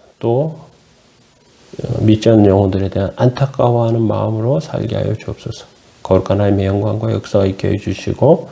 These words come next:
주의 도우심으로 세워 주옵소서. 감사드리며 예수님의 이름으로 기도합니다.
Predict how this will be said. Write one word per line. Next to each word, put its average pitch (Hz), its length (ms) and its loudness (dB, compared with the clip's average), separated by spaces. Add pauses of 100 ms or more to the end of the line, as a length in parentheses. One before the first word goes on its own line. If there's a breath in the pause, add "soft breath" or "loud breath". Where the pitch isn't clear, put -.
(320 loud breath)
주의 95 200 -4
도우심으로 101 480 -4
세워 101 280 -2
주옵소서. - 560 -8
감사드리며 - 500 -2
예수님의 110 380 4
이름으로 95 260 -2
기도합니다. - 520 -12